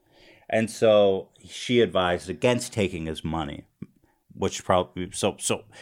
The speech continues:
what he, what he's decided to do in lieu of that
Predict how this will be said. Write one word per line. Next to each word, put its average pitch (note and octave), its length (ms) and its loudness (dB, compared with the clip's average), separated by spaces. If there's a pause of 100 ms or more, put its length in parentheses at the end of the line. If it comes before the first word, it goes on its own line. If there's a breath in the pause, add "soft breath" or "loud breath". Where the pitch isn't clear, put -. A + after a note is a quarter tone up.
(120 loud breath)
what D3 160 6
he, C3 100 -2
what C#3 300 2
he's D3+ 240 2
decided B2+ 480 4
to A#2+ 80 -2
do A#2+ 260 4
in A2 220 0
lieu D#3 220 6
of B2 120 0
that E2+ 300 4